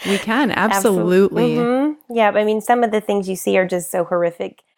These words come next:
Speaker 2: between the puppy mill dogs, some of the abuse cases, the hoarding cases, and so forth, and to see them blossom every day. That's why it's hard for me to, to come up with just a few
Speaker 1: Yeah.
Speaker 2: happy endings because we,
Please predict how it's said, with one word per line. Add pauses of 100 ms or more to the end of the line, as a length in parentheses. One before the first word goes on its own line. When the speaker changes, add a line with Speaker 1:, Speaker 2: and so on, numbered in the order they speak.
(160)
Speaker 2:
between
the
puppy
mill
dogs,
some
of
the
abuse
cases,
the
hoarding
cases,
and
so
forth,
and
to
see
them (480)
blossom
every
day.
That's
why
it's
hard
for
me
to, (140)
to
come
up
with
just
a
few (220)
Speaker 1:
Yeah.
Speaker 2:
happy
endings
because
we,